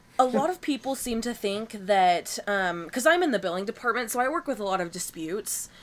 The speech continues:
Um, and a lot of them will come up where people don't recognize the charge at all, or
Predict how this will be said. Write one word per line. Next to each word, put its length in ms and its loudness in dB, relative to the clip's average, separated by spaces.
Um, 360 2
and 100 2
a 60 4
lot 200 2
of 140 2
them 160 2
will 100 -2
come 240 -4
up 180 0
where 160 0
people 300 -8
don't 180 -4
recognize 380 -4
the 100 -10
charge 280 -4
at 80 -8
all, 340 -2
or 520 4